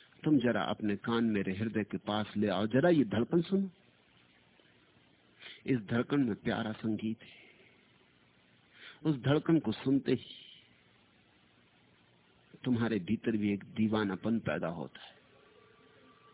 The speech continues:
उस धड़कन को सुनते ही फिर तुम रुक नहीं सकते,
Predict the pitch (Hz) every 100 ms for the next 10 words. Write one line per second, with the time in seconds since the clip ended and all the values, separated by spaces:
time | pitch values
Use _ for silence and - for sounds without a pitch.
0 | - - - - - - 220 208 160 208
1 | 269 262 277 247 - 240 262 269 262 202
2 | 220 - 214 185 175 214 208 139 - -